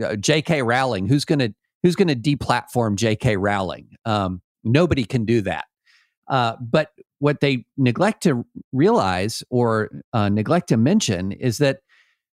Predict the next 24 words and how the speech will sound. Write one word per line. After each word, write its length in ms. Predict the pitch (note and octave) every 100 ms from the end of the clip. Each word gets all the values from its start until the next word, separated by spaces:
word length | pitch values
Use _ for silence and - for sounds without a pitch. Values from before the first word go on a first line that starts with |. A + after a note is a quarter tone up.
| _
by 280 | B2 C3+ D3+
making 640 | A#2+ C#3 F#3 A3 A#3 F#3+
this 160 | C#3+ A#2
stand, 720 | - - F#3 B3 B2 F#2+ G2+
what 220 | A#2 C3+
these 180 | C#3+ B2+
people 340 | - E3+ F3 C#3+
are 120 | A#2
doing 320 | F3+ G#3 C#3
is 140 | G#2+
they're 100 | A#2+
hopefully 560 | G#2+ - C#4 C#4 D#3 A#2+
providing 520 | - C3 C#3 C3+ A#2+
cover 480 | - - G3+ D#3 G#2+
for 140 | -
the 140 | A#2 A#2+
host 500 | - G3+ C#4 - -
of 100 | D3+
individuals 600 | C#3+ B2+ B2+ C3 A2+ G#2+
who 160 | - C3
don't 500 | G#2+ D3+ D#3 A3 -
have 460 | - A2 F#2 D#2+ - G#2
their 160 | F2+
platform, 640 | - F2+ - - - -